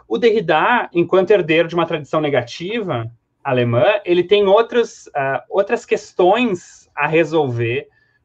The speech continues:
com o conceito de signo ou de traço diferencial.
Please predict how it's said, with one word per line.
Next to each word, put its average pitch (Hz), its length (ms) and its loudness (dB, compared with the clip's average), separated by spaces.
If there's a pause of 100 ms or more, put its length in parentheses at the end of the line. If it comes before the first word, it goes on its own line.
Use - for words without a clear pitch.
com 170 200 4
o 160 80 4
conceito 143 320 -4
de 131 60 -10
signo 185 640 -4
ou 151 140 0
de 151 120 -8
traço 123 760 -4
diferencial. 120 760 -8